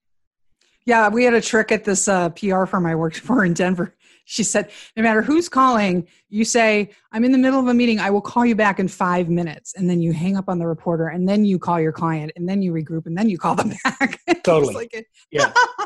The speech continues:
Speaker 1: Yeah.
Speaker 2: We're in charge. We, we are, we are in charge in any one of these dy-, dynamic situations. And, and we get to be, uh, you know, try to s-,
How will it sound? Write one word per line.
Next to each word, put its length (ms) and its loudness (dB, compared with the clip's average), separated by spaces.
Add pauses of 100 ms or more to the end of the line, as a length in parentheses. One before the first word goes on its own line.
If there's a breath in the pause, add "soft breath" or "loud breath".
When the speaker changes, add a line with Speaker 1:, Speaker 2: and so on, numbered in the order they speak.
(600 loud breath)
Speaker 1:
Yeah. 160 0
Speaker 2:
We're 140 6
in 100 2 (120)
charge. 460 -4
We, 180 2
we 220 2
are, 100 6
we 240 4
are 100 4
in 100 4
charge 460 2
in 100 0
any 160 0
one 140 2
of 60 -4
these 220 -2
dy-, 300 -4
dynamic 640 -2
situations. 800 -2 (360 soft breath)
And, 440 -6
and 400 -6
we 180 -4
get 220 -2
to 120 -4
be, 200 -2
uh, 200 -2
you 140 -6
know, 160 -6
try 340 2
to 60 -2
s-, 280 -6